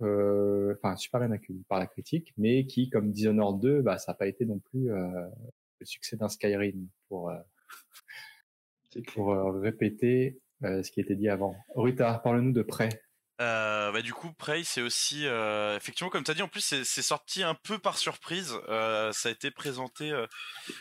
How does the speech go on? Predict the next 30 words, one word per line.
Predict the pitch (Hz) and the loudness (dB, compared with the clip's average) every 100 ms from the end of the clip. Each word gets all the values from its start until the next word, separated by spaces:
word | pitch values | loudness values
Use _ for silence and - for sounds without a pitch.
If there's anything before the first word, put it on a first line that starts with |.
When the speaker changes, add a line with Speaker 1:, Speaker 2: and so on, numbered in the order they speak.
| - | -6
Speaker 3:
euh, | 104 104 101 101 101 98 101 | -2 0 0 0 0 0 0
j'avoue | 151 196 | -2 -2
que | |
j'avais | 170 139 | 0 0
suivi | - 175 175 | -2 -2 -2
le | 175 | -2
jeu | 143 151 175 | -4 -2 -2
de | 156 | -2
loin, | 139 151 180 | 0 2 2
j'avais | 143 123 | 2 -2
vu | 117 | -4
ce, | 139 - | -6 -6
ce | - - | -6 -6
trailer-là, | - 156 147 135 127 135 156 156 | -4 -2 0 2 4 2 2 0
je | |
m'étais | 117 110 | -4 -8
dit, « | 107 | -6
Ouais, | 107 101 117 | -2 0 0
bon, | 107 113 127 | -2 -6 -8
qu'est-ce | - 107 | -8 -10
que | 98 | -8
c'est ? | - 117 127 127 | -4 -2 0 -2
Ça | 110 107 | -4 -6
ressemble | - 117 | -6 -6
à | |
Ba-, | 107 - 107 | -6 -8 -6
à | 104 | -4
BioShock | 104 104 104 147 - | -2 -4 -4 -6 -8
un | 120 | -8
peu. » | 151 | -10